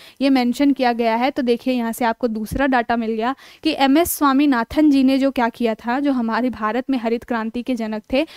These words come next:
उन्होंने बोला था कि एमएसपी जो है वो जो भी उत्पादन लागत है अनाज का, उसका पचास परसेंट तक होना चाहिए। लेकिन अभी फिलहाल सरकार कितना दे रही है, जो भी दे रही है वो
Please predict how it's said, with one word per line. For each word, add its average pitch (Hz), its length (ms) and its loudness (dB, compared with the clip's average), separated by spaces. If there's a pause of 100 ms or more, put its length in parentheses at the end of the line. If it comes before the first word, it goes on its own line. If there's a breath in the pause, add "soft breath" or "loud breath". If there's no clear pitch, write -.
(200 loud breath)
उन्होंने 330 380 4
बोला 302 320 6
था 320 180 4
कि - 220 0
एमएसपी 277 460 2
जो 320 140 2
है 277 260 4
वो 277 440 4 (280 soft breath)
जो 285 200 4
भी 320 160 6
उत्पादन 294 460 4
लागत 254 380 2
है 262 160 0
अनाज 240 320 -2
का, 226 260 -4
उसका 285 420 -2 (240 loud breath)
पचास 294 460 2
परसेंट 277 520 0
तक 294 180 -2
होना 247 360 -2
चाहिए। 220 460 -4
लेकिन 233 280 0
अभी 269 280 2
फिलहाल 294 320 4
सरकार 285 400 0
कितना 277 300 0
दे 269 160 2
रही 262 200 2
है, 294 140 0
जो 247 180 0
भी 240 140 -2
दे 233 140 2
रही 233 160 0
है 254 80 -2
वो 277 220 -2